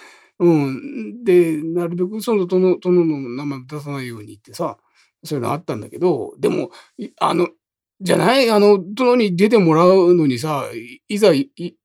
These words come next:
呼んできていただいた客がパラパラだったら、これ本当にやばいなと思ったから、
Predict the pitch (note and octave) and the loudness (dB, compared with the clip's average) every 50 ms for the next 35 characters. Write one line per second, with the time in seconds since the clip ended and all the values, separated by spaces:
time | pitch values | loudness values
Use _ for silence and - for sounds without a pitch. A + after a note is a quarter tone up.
0 | _ _ _ - _ _ _ - - F3 F3 G3 F#3 F3 F3 - - G#3+ F#3+ F3+ | _ _ _ -20 _ _ _ 4 6 8 8 10 8 6 6 4 0 -2 0 2
1 | D#3+ C#3+ D3 D3 D3+ D3+ D#3+ C3 - B2 A2 E3+ D#3+ A#2+ - A3 A#3+ G#3+ - - | 2 4 4 4 4 4 2 0 -2 0 -2 -2 -2 0 2 4 4 4 4 2
2 | F#3+ G3+ G#3 G#3 - - G#3+ A3+ - F#3 - C4+ C#4 - - G#3+ F#3 E3+ D#3 D3 | 2 2 2 2 2 0 0 0 0 2 4 2 4 4 4 4 4 4 2 -2
3 | - - - - - - - - F#3 F#3+ F#3 E3 - - - C#4 D4 C#4+ - - | -6 -10 -12 -10 -8 -4 2 6 8 8 8 8 6 4 4 4 4 2 0 0
4 | D4 D4+ D#4+ C#4 A#3+ F#3 A#3+ A3 G#3+ F3+ C4 B3+ A3+ G#3 - G3+ G#3 G#3 - - | 2 4 8 8 8 8 8 6 6 4 2 4 2 2 0 -2 -4 -4 -6 -8
5 | D#3+ D#3 C#3+ - - D#3 C#3 C3 D3 D#3+ D#3 C3+ | -8 -8 -8 -8 -8 -6 -4 0 0 0 0 0